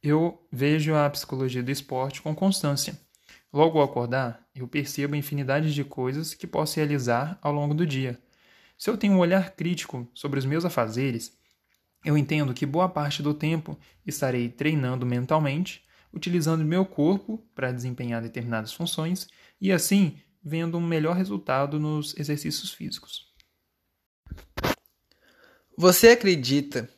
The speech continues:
Speaker 2: que, além das emoções influenciarem no desempenho do exercício físico, o próprio exercício físico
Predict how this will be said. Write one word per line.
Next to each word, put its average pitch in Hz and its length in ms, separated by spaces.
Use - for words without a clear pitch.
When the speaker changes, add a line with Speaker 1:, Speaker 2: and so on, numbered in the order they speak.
Speaker 2:
que, - 100
além 147 180
das 190 140
emoções 165 580
influenciarem 151 680
no 139 60
desempenho 143 500
do 151 40
exercício 135 540
físico, 123 560
o 151 100
próprio 196 320
exercício 185 400
físico - 580